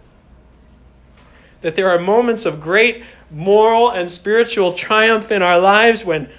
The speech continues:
righteousness and faithfulness prevail, and then something changes. It may not be even a big thing, and we lose our focus,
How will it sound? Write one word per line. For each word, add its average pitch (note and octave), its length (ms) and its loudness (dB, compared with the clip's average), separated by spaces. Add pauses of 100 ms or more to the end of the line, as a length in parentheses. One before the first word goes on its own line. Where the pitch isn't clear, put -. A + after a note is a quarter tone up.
(120)
righteousness G#3+ 880 -6
and C#3 200 -8
faithfulness F#3+ 720 -6
prevail, A#3+ 640 -8 (1900)
and D#3 140 -14
then F#3 120 -12
something A3+ 520 -12 (500)
changes. A#3 680 -20 (3750)
It - 180 -16
may D#3+ 200 -10
not E3+ 380 -10
be E3 160 -12
even G3 180 -6
a G3+ 60 -4
big D#4 280 -6
thing, A2+ 320 -18
and D#3 240 -6
we E3+ 160 -4
lose G3+ 380 -4
our C#3+ 140 -4
focus, - 720 -10